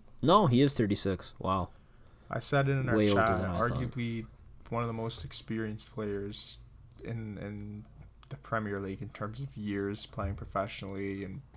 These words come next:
Speaker 2: and big, uh, tournament games that he's been in, Champions League, World Cup, whatever. Like, he shouldn't be doing that sort of stuff. And, like, that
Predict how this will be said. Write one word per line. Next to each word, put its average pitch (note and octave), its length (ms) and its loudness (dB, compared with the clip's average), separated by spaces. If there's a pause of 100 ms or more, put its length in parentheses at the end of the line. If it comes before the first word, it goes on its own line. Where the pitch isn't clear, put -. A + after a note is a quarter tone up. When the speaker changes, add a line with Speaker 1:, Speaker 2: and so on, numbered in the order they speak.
(100)
Speaker 2:
and G2+ 200 -10
big, G2 320 -4
uh, G#2+ 360 -6 (280)
tournament G2 640 -4
games G2 360 -6
that - 80 -10
he's G#2 120 -10
been G2 180 -6
in, G2 240 -6
Champions G2 600 -4
League, F#2+ 260 -8
World G2 240 -10
Cup, G#2 300 -8
whatever. G2 440 -6 (420)
Like, A#2+ 120 -4
he C3 80 0
shouldn't B2+ 240 0
be G#2+ 80 -4
doing G2 240 -2
that F#2 160 -10
sort - 220 -8
of - 60 -8
stuff. - 520 -10 (720)
And, G#2+ 300 -10 (480)
like, - 140 -12
that A2 300 2